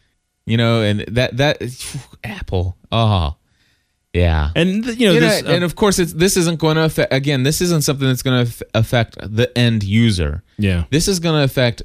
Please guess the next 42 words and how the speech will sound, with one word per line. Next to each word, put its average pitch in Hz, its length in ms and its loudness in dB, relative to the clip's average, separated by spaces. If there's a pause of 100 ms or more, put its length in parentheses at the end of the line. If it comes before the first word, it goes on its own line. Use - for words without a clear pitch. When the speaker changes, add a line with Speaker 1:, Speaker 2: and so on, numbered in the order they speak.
Speaker 1:
people 120 360 0
who 113 160 2
are 107 100 4
app 87 220 -2
developers. 85 560 -4 (360)
But, 202 320 2
but 190 100 2
the 202 80 -2
question 233 380 0
is, 135 180 2
I 151 60 0
mean, 147 160 2
how 160 240 -2
many 196 180 2
people 135 460 0 (160)
re-, 127 440 2
I 131 120 -4
mean, 123 340 -2
we 123 340 0
know 165 180 2
about 135 200 2
this. 131 180 -4
We're 113 120 0
in 117 60 0
the 117 60 0
tech 147 300 -2
end 131 180 -2
of 120 120 0
it. - 160 -4 (300)
How 175 60 -4
many 202 120 0
people 156 240 -2
are 139 60 4
even 123 120 0
gonna 123 140 2
know 117 300 4
that 123 120 0
you 104 80 -6
can 101 200 -4
get 113 180 2
a 113 40 -2
refund? 107 720 -2